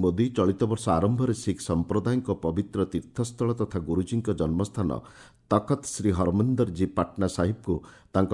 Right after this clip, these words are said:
ଗସ୍ତର ସ୍ମୃତି ଉପରେ ଅବତାରଣା କରିଛନ୍ତି।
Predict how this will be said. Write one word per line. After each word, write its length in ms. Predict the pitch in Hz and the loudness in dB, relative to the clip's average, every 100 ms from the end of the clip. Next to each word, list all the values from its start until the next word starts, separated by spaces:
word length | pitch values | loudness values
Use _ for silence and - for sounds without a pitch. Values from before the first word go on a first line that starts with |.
| 90 87 | 2 0
ଗସ୍ତର 300 | - 113 104 | 0 0 0
ସ୍ମୃତି 460 | - 90 87 - 120 | 0 -2 -2 0 -2
ଉପରେ 300 | 120 90 80 - - - | 0 -2 -2 -8 -16 -4
ଅବତାରଣା 640 | 85 82 110 107 80 76 82 | 0 0 2 0 2 -2 0
କରିଛନ୍ତି। 600 | 107 80 - 73 - 60 | 0 -2 -4 -6 -6 -8